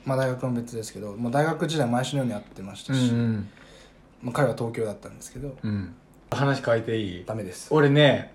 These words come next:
Speaker 2: あの、今思い出したけど、俺って人生で、
Speaker 1: はい。
Speaker 2: あの、節目節目で、こう、仲良くなる友達が、みんなユウって名前つくの。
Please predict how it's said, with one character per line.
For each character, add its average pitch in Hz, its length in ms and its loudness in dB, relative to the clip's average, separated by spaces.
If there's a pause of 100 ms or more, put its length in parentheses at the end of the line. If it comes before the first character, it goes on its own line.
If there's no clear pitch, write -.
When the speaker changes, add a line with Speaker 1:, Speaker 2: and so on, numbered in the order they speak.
Speaker 2:
あ 135 140 4
の、 135 300 4
今 180 200 8
思 135 200 8
い 147 40 8
出 156 80 6
し 151 80 0
た - 80 -2
け 98 120 -4
ど、 101 320 -4 (260)
俺 147 180 4
っ 165 40 4
て 160 460 2 (380)
人 196 300 6
生 113 260 4
で、 107 400 -2
Speaker 1:
は 107 100 -18
い。 - 20 -16 (260)
Speaker 2:
あ 117 140 -2
の、 117 380 -2 (420)
節 165 280 0
目 240 140 4
節 160 320 0
目 180 180 6
で、 131 540 4
こ 123 140 -6
う、 104 60 -2
仲 147 260 4
良 160 100 8
く 131 120 -2
な 120 120 2
る 104 80 -2
友 113 260 -4
達 110 280 -2
が、 104 340 -2 (340)
み 160 160 6
ん 214 100 8
な 214 120 10
ユ 185 280 6
ウ - 20 8
っ 165 40 6
て 127 180 2
名 117 120 4
前 110 160 2
つ - 100 -8
く 113 140 -6
の。 90 180 -6